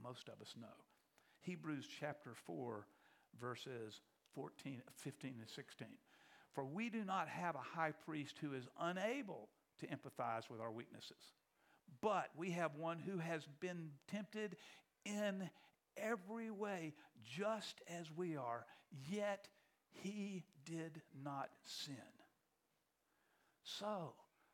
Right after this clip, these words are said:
let us then approach God's throne of grace with confidence so that we may receive mercy and find grace to help us in our time of need. Do you know that the fully human, fully divine, wonderful counselor Jesus,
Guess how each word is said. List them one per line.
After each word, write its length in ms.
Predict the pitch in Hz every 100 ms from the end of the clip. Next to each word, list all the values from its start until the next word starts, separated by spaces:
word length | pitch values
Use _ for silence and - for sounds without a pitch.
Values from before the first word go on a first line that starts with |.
| _ 135
let 200 | 170 180
us 240 | 165 - -
then 180 | 190 -
approach 640 | 131 - - 180 175 - - 151
God's 360 | 143 147 139 - 139
throne 240 | 151 165
of 120 | 147
grace 480 | 147 123 - - - -
with 180 | 123 -
confidence 880 | - 185 190 - 127 - - - - _ - -
so 160 | - 139 127
that 180 | -
we 140 | 156 185
may 180 | 165 147
receive 460 | 131 - - 147 127 131
mercy 520 | 156 147 - 110 - - - - _ -
and 80 | 113
find 400 | - 147 151 143
grace 360 | 123 131 127 -
to 80 | 110
help 300 | - - -
us 180 | 107 -
in 60 | 117
our 100 | 107 -
time 260 | 123 120 113
of 120 | 117
need. 160 | 131 98 - - -
Do 80 |
you 80 | 196
know 160 | 226 226
that 160 | 185
the 80 | 135 - -
fully 340 | 214 196 160 -
human, 300 | 190 165 147 135 - -
fully 280 | 175 220 175
divine, 720 | 160 139 165 175 151 127 117 - - -
wonderful 440 | 151 175 180 143 -
counselor 420 | 165 180 156 135 127
Jesus, 580 | 160 143 - - -